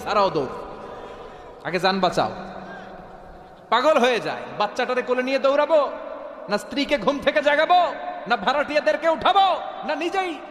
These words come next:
ছাদের উপর থেকে লাফ দেব? ত্রাস, ভয়, ভূমিকম্প, সবাই দৌড়। দেখবেন ভূমিকম্প হইলে বাড়িওয়ালাও দৌড়, ভাড়াটিয়াও দৌড়।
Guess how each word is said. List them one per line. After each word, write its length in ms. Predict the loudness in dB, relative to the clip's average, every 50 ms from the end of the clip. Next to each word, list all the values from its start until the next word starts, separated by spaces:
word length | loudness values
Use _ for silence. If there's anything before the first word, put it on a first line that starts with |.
| -14 -8
ছাদের 260 | -4 0 0 0 0
উপর 160 | 0 0 -2 -4
থেকে 240 | -4 -2 -2 0
লাফ 140 | 2 2 0 0
দেব? 240 | -2 -4 -2 -4 -4 -4 -8 -10 -12 -14 -16 -16 -16 -16 -18 -18 -18 -18 -18 -18 -20 -20 -20 -20 -20 -20 -20 -20 -20 -20 -20 -20 -20 -20 -20 -20 -20 -20 -20 -20 -20 -20 _ _ _ _ _ _ _ _ -2
ত্রাস, 340 | 0 2 2 2 2 -2 -4 -8 -8 -10 -10 -12 -12 -14 -16 -16 -12 -4
ভয়, 340 | 0 2 4 4 2 0 -2 -6 -10 -12 -12 -14 -12 -4
ভূমিকম্প, 540 | -2 -2 0 0 -2 -2 -4 -4 -4 -6 -8 -8 -10 -14 -16 -16 -18 -18 -18 -18 -16 -6
সবাই 320 | -4 0 2 2 2 2 0
দৌড়। 180 | -2 -6 -6 -8 -10 -14 -14 -14 -16 -16 -16 -16 -16 -18 -18 -18 -18 -18 -10 -4
দেখবেন 260 | -4 -2 -2 -2 -2 -2
ভূমিকম্প 420 | -2 -2 -2 -2 -2 0 2 2
হইলে 220 | 4 4 4 4
বাড়িওয়ালাও 540 | 2 2 2 4 4 2 4 4 4 2 4
দৌড়, 320 | 4 2 2 2 0 -2 -2
ভাড়াটিয়াও 420 | -2 -2 0 0 0 2 2 2
দৌড়। 160 | 0 0 -4